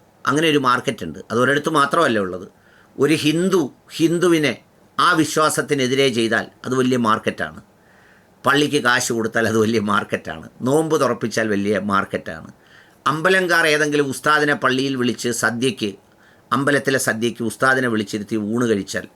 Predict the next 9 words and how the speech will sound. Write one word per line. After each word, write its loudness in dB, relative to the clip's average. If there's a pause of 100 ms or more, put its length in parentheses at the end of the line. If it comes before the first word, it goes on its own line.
(100)
അത് -2 (500)
വൈറലാണ്. -2 (800)
അതുപോലെ 4
തന്നെയാണ് 2
തിരിച്ചും. -4 (800)
അതിൻ്റെ 2
ഒരു 4
സാധ്യത 0
പ്രയോജനപ്പെടുത്തുമായിരിക്കും 0